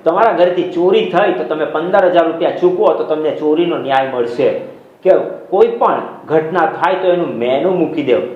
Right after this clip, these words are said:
જો તમારથી કાનૂન વ્યવસ્થા સચવાતી ન હોય, કાનૂન જો પૈસા લઈને જ કામ કરતો હોય, તો પછી આ રીતના દરેક પોલીસ સ્ટેશનમાં મેનુ લાગી જવા જોઈએ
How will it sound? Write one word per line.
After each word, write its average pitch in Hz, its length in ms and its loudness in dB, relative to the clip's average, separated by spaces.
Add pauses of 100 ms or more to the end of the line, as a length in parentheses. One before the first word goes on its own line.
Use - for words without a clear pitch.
(160)
જો 170 160 4
તમારથી 160 520 -2 (100)
કાનૂન 156 340 0
વ્યવસ્થા 156 420 6
સચવાતી 143 600 0
ન 139 100 -6
હોય, 143 240 2 (160)
કાનૂન 156 420 2
જો 175 120 4
પૈસા 143 580 2
લઈને 185 320 2
જ - 140 -4
કામ 160 220 -2
કરતો 160 320 2
હોય, 175 300 4 (360)
તો 196 160 4
પછી 180 600 2
આ 170 120 2
રીતના 175 360 2
દરેક 233 400 4
પોલીસ 180 200 0
સ્ટેશનમાં 160 540 -2
મેનુ 139 300 2
લાગી 135 280 2
જવા 131 240 4
જોઈએ 139 300 0